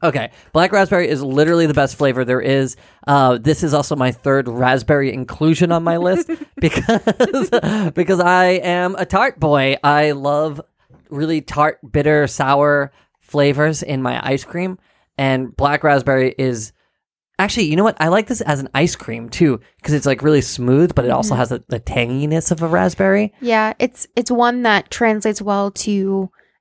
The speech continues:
Speaker 2: um, ice cream or froyo
Speaker 1: Mm-hmm.
Speaker 2: or sherbet.
Speaker 1: Yeah. It's just a great,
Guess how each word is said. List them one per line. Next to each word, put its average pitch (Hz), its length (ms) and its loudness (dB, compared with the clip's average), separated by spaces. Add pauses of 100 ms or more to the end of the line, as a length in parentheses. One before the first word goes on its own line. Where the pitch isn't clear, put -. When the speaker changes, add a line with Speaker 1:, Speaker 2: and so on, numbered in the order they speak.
(120)
Speaker 2:
um, 196 560 -2 (1040)
ice 220 180 0
cream 214 480 0 (200)
or 214 180 2
froyo 196 800 2
Speaker 1:
Mm-hmm. 117 320 -4 (180)
Speaker 2:
or 196 600 2
sherbet. - 540 -8
Speaker 1:
Yeah. - 200 -2 (460)
It's 143 180 -2
just 147 180 0
a 135 80 0
great, 123 320 0